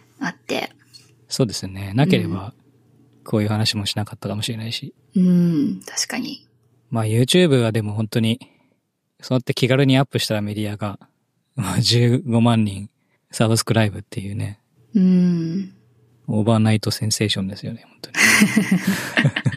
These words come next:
Speaker 1: <laughs> なんかそれも逆に怖いっていうか、
Speaker 2: うん。
Speaker 1: <laughs> あるんですけどね。私、あの、話か-、まあ、変わらないんですけど、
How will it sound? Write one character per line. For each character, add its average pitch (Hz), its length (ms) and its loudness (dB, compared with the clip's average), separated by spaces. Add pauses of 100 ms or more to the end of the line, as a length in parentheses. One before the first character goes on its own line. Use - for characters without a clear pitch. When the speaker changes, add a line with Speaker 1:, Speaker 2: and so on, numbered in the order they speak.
(2000)
Speaker 1:
<laughs> - 20 -
な 220 60 -6
ん - 40 -2
か 185 80 -6
そ 202 120 -2
れ 196 60 2
も 202 140 2
逆 190 240 -2
に 175 180 0
怖 175 260 0
い - 60 -2
っ - 60 -8
て - 200 -12
い 147 40 -6
う - 40 -20
か、 135 140 -4 (640)
Speaker 2:
う 127 60 4
ん。 127 100 6 (400)
Speaker 1:
<laughs> - 460 -16
あ 196 60 -4
る 190 80 -4
ん 180 40 -4
で 175 40 -6
す - 100 -8
け - 80 -10
ど - 100 -12
ね。 - 260 -12 (200)
私、 233 400 4
あ 220 60 4
の、 202 420 0
話 247 280 4
か-、 - 80 4 (340)
ま 220 180 6
あ、 - 160 -4
変 269 100 4
わ 269 240 6
ら 262 140 6
な 220 120 4
い 180 60 0
ん 175 40 0
で 185 60 -4
す - 60 -4
け - 80 0
ど、 147 280 -2